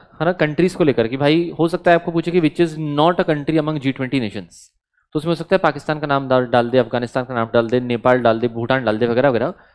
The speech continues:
तो ये सारी चीज़ें यहाँ पर नहीं है। क्लियर है, डन है?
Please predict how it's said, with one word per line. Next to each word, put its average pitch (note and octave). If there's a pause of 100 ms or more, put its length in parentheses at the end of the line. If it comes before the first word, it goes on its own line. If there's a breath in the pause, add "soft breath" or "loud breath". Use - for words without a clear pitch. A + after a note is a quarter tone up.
(160 soft breath)
तो E3+
ये F3+
सारी F#3+
चीज़ें F3+
यहाँ D3+
पर A3 (420)
नहीं B2
है। D#2+ (1300)
क्लियर F3+
है, F#3+
डन F3
है? A3